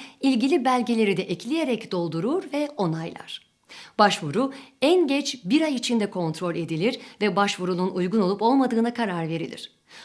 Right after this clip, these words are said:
Başvuru uygun bulunan yatırım projesi değerlendirme sürecinin tamamlanması için kurula sunulur.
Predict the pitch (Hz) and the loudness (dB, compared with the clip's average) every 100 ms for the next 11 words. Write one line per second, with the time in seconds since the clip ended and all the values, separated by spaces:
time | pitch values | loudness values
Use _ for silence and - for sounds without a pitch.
0 | - 226 220 208 185 202 190 220 190 190 | 4 6 6 2 2 0 2 2 2 0
1 | 196 190 180 214 208 190 165 151 - - | 0 0 -2 0 0 0 -4 -4 -4 -2
2 | 294 - - 262 262 247 240 233 220 214 | -2 -4 -2 2 4 6 4 4 2 2
3 | 202 180 185 196 208 190 185 185 180 175 | 0 2 -2 0 0 2 2 0 -2 -2
4 | 185 175 233 247 214 190 170 - 165 - | -4 -2 -2 -2 -2 -2 -2 -6 -8 -12
5 | - | -16